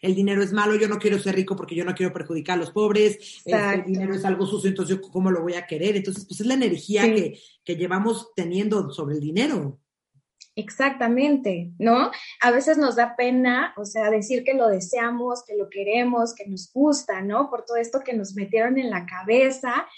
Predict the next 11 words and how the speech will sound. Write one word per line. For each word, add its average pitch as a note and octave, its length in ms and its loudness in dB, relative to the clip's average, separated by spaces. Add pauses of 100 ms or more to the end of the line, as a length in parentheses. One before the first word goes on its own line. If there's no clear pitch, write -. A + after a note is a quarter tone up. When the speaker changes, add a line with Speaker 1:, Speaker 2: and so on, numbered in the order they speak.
(220)
Speaker 2:
Y B3 80 2
además, D4 440 6 (280)
escu-, B3+ 400 -6 (100)
eh, A#3 460 4
de B3 220 4
esto, D#4 420 4
pues, A3 220 -8
telenovelas, A#3+ 1300 2
películas, A#3 1000 2
siempre A3+ 500 0
donde G#3 440 -2